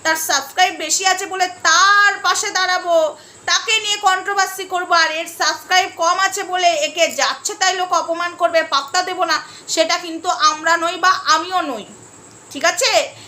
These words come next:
তাই মুখ সামলে কথা বল। যে খিস্তিগুলো দিয়েছিস, তোকে বলছি শোন, খিস্তি তোর রক্তে আছে। তুই আমাদেরকে নোংরাবাজ, খিস্তিবাজ বলিস না, তুই নিজে কি দেখ।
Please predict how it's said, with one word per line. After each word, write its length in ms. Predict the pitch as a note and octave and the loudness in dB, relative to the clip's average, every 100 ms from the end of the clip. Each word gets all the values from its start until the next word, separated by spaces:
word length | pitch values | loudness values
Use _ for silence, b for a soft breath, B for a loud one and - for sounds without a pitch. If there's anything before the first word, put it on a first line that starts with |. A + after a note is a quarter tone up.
| B - | B -4
তাই 320 | C#4+ F#4+ B4+ | -2 0 -2
মুখ 300 | D#4 D#4+ G4 | -6 -10 -6
সামলে 460 | - - G4 F#4+ F#4+ | -4 0 -2 0 0
কথা 200 | F#4 F#4 | 2 0
বল। 180 | F#4 F4 | 0 0
যে 200 | C#4 D#4+ | -2 -8
খিস্তিগুলো 640 | - E4 D#4+ - F#4 F#4 F4+ | -8 -6 -6 -6 -2 0 0
দিয়েছিস, 720 | E4 F#4 F#4+ A#4+ C#5+ C#5+ - B B B - | 0 -2 2 4 6 4 -2 B B B -6
তোকে 240 | C4+ F#4 | -4 -4
বলছি 460 | C#4+ C#4+ E4 F#4 G4 | 0 0 2 0 -2
শোন, 380 | - G4 F4+ D4+ | 0 0 0 -4
খিস্তি 360 | D#4+ D4 - E4+ | -10 -10 -8 0
তোর 280 | E4+ F#4 | 4 4
রক্তে 420 | E4 C#4 - - E4+ | 4 -2 -4 -2 0
আছে। 280 | D4+ D#4+ | 0 -2
তুই 220 | C#4 D4+ C#4 | -8 -12 -6
আমাদেরকে 480 | B3 C4 C#4+ D4 E4+ | -2 -2 -2 -4 -6
নোংরাবাজ, 720 | D4+ D4+ D#4 D#4 D#4 D4+ - | -10 -6 -4 2 2 2 -4
খিস্তিবাজ 520 | E4 - E4 E4+ E4+ | -10 -10 -2 0 0
বলিস 280 | E4+ F#4+ G#4+ | -2 -2 0
না, 80 | A4+ | -2
তুই 160 | G#4+ F4+ | -4 -6
নিজে 420 | D#4+ F4 F4+ G4+ | -6 -6 -2 -2
কি 180 | G4+ G4+ | -2 -4
দেখ। 380 | F4+ E4+ C#4 | 0 0 0